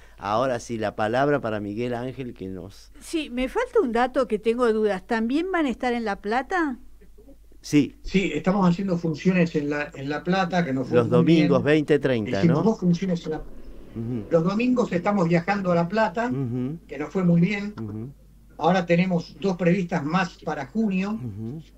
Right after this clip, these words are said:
Speaker 3: Eh, y también la idea es, eh, seguir en El Tinglado.
Speaker 1: Ujú.
Speaker 3: Eh, por suerte nos está yendo muy bien.
Speaker 1: Ujú.
Speaker 3: Y después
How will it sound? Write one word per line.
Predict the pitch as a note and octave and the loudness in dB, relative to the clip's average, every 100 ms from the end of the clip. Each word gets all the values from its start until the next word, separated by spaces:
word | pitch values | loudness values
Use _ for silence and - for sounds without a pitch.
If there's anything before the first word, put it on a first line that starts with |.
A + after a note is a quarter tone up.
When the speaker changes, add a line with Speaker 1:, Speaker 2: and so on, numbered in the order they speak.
| - | -18
Speaker 3:
Eh, | C#3+ C#3+ C#3+ D3 D3 D3 D3 D3 D3 D3 | -6 -2 0 2 2 2 2 0 -2 -8
y | D#3+ E3+ | -4 0
también | F3+ F#3 A3 A3+ A3 | 4 4 2 0 -2
la | D#3+ | -2
idea | D#3+ E3+ G#3 F#3 | 2 2 2 0
es, | F3 - - - - - - C#3 C#3+ | -2 -6 -16 -20 -20 -20 -10 -8 -6
eh, | D3 D3 D#3 - - - - - - - - | -6 -8 -8 -14 -16 -20 -20 -20 -20 -20 -20
seguir | - D3 F#3 A3 | -8 0 2 4
en | G#3+ | 2
El | F3+ | 0
Tinglado. | G3+ G#3 A3+ G#3 G3+ A#3 A3 - | -2 2 2 2 -2 -6 -8 -8
Speaker 1:
Ujú. | A#2 A2+ A#2 C#3 D#3 | -6 -4 -6 -8 -10
Speaker 3:
Eh, | - C#3+ C#3+ C#3+ C#3 C#3+ B2+ - | -8 -6 -4 -6 -6 -8 -8 -10
por | C#3+ | -6
suerte | D3 F#3+ F3+ | -2 0 0
nos | D#3+ | 0
está | D#3+ E3 | 0 0
yendo | E3 E3 D#3 | 2 0 0
muy | D#3+ | 2
bien. | F#3+ G3+ G#3 G#3+ - | 2 2 0 -2 -6
Speaker 1:
Ujú. | A#2 A2+ | -10 -8
Speaker 3:
Y | B2 | -4
después | D#3+ E3 G#3 F3+ | -2 -2 -2 -4